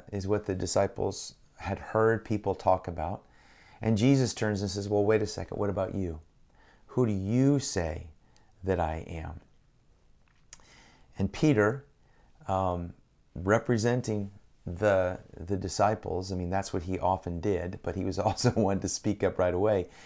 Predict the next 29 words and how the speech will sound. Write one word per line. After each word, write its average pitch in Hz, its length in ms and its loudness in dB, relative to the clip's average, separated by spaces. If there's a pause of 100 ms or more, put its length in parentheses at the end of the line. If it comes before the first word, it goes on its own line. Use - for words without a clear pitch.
(140)
He 123 120 2
speaks - 340 2
up 143 160 8
and 135 80 4
he 120 80 0
says 151 340 6
something 98 480 -2 (680)
that 104 420 8
is 104 520 2
not 120 240 4
just 87 260 -2
brilliant, 101 640 2 (480)
um, 90 460 0 (500)
it 107 160 2
is, 95 400 -2
it 101 100 0
is 92 120 -4
supernatural, 98 720 -2
as 80 60 -8
you 85 80 -6
can - 140 -12
see. - 200 -6
It 98 80 -2
is, 95 160 -2
it 107 120 -4
is 98 120 -2
from 92 360 -2
the 85 80 -4
Lord. 85 400 -4